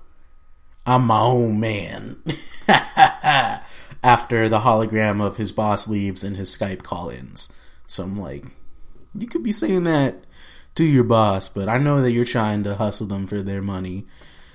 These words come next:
But, you know, that's Rubinsky being there on the side.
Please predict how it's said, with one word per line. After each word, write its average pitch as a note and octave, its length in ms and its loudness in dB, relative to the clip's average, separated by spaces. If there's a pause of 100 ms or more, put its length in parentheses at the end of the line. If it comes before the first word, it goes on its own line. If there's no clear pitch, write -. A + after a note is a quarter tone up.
(240)
But, F2+ 260 -6 (760)
you B2 120 4
know, G#2+ 360 0 (120)
that's A#2 260 -6
Rubinsky A#2+ 680 0 (1300)
being A2 320 0
there G#2+ 220 0
on G#2 120 0
the G2+ 80 -4
side. F#2+ 540 -4